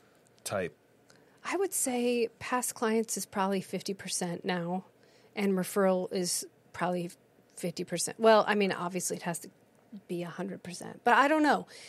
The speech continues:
Speaker 2: I don't know. I don't pay for leads. I don't pay for
Speaker 1: Neither do I.
Speaker 2: advertising. So it's
Speaker 1: Mm-mm.
Speaker 2: all just based on, you know, what we do. So.
Speaker 1: So, so your Facebook is truly for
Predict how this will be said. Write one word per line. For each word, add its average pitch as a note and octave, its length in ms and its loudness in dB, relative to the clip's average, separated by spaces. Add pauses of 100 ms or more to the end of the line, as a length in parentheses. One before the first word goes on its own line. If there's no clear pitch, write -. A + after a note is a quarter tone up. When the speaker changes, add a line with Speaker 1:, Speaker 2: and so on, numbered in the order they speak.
(300)
Speaker 2:
I A#3 120 6
don't B3 80 8
know. A3 160 4
I C4 160 8
don't E4 220 6
pay B3+ 320 8
for F#3 520 -2
leads. G3 360 -2
I F3 60 0
don't F3 180 -4
pay E3+ 240 -4
for F#3+ 160 -6
Speaker 1:
Neither F3+ 180 -2
do F3 140 -4
I. - 60 -2
Speaker 2:
advertising. F3+ 680 -6
So F#3 300 0
it's G3+ 180 -2
Speaker 1:
Mm-mm. - 60 -2
Speaker 2:
all F#3 240 4
just F3+ 200 -8
based F3+ 280 -6
on, F3+ 340 -2 (140)
you G3 100 -4
know, E3+ 240 -8 (140)
what F3+ 160 -6
we F3 80 -6
do. F3 240 -10
So. - 160 -4
Speaker 1:
So, A#2 240 2 (120)
so - 260 0
your A2 180 0
Facebook G#2+ 480 -4
is F#2 160 -4
truly G#2+ 400 -4
for F2 760 -2